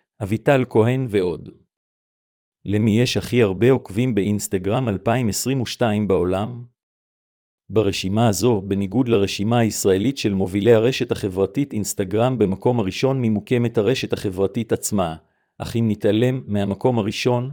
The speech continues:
ולא הוגן הזה ונפנה ישירות אל המקום השני, נגיע אל אחד הכדורגלנים הכי מוערכים בעולם, הלא הוא כריסטיאנו רונלדו, שסוחב אחריו לכל מקום מספר אסטרונומי של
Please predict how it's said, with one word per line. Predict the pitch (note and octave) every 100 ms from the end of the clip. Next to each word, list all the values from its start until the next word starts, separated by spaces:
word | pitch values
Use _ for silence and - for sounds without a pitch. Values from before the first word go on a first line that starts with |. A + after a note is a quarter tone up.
| C3+
ולא | A2 C#3+
הוגן | D3+ A2 A2 G#2
הזה | F#2 G#2 G2
ונפנה | G2+ F#2 B2 C3+
ישירות | A#2 - G#2+ C3+ -
אל | C#3+ G#2+
המקום | G2 - C3 G#2+
השני, | - G2+ G#2
נגיע | G2+ G2+ A#2 B2
אל | G#2+
אחד | - B2 A2
הכדורגלנים | - G2+ G2+ G2 G2 G#2 B2+ A#2+
הכי | - C3+
מוערכים | C3+ G#2+ G2 - D3 A#2+
בעולם, | G2+ G#2 C3 A#2
הלא | A2
הוא | B2 G#2+ F#2+
כריסטיאנו | G#2 G2 - A2 B2+ A2+
רונלדו, | G2 G#2 G2+ G2 B2+
שסוחב | B2 A2 - - G#2 F#2
אחריו | - G#2+ C3 A#2+
לכל | G#2 - C#3
מקום | A2+ - C3 C3
מספר | G#2+ - C3 A#2
אסטרונומי | - - G2+ A2+ A2 G#2
של | -